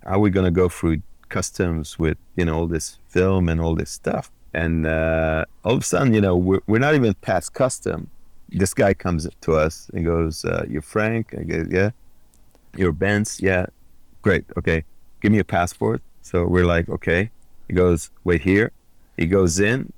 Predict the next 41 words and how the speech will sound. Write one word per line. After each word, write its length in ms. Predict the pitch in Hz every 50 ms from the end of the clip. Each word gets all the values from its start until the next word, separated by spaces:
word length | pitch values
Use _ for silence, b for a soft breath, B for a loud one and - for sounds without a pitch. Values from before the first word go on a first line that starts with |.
| - - - -
two 100 | - -
seconds, 400 | - - - 107 - 110 92 -
he 80 | - 90
shows 340 | - - - 104 95 87 90
up 160 | 104 87 - -
with, 160 | 92 85 76
like, 260 | - 78 76 - - -
two 520 | - 98 92 87 85 82 82 80 80 78 - - -
custom 360 | - 95 85 - - - 87 78
police. 500 | - - 71 78 85 104 123 - - - _ _ _ _ _ _ _ - _ - - - - - - - - -
And 160 | 85 87 82
they 100 | 85 85
go, 580 | 85 92 90 87 87 87 85 85 82 82 82 85 - - - - - - 95
"Okay, 220 | - 113 117 - -
let's 140 | 104 92 -
go. 240 | - 117 123 123 - - -
You've 160 | - 87 85 82
got 100 | 90 87
a 120 | 85 82
special 420 | - - - 90 80 - - 76 73
clearance." 580 | - - - 98 98 104 113 120 135 143 - - - - - _ _ - - - - _ _ - -
And 240 | 85 85 90 90 -
we're 160 | 143 156 139
like, 200 | 131 117 101 - - -
not, 220 | - 117 120 - -
they 180 | - 110 110 117
didn't 160 | 131 131 120
even 200 | 107 98 90 82
check 280 | - - - 107 - -
our 140 | 98 92 87
thing. 400 | - - 117 117 120 113 98 80
They 140 | 92 90 85
just 240 | 95 98 - -
took 160 | - 101 - 101
us 120 | 95 -
straight 380 | - - - 120 113 110 104 95
out, 280 | 92 92 - - - - - - - - - - - - _ _ _ -
boom, 180 | 113 104 95 92
to 120 | - 95
the 120 | 87 -
car. 340 | - - 95 101 123 147 -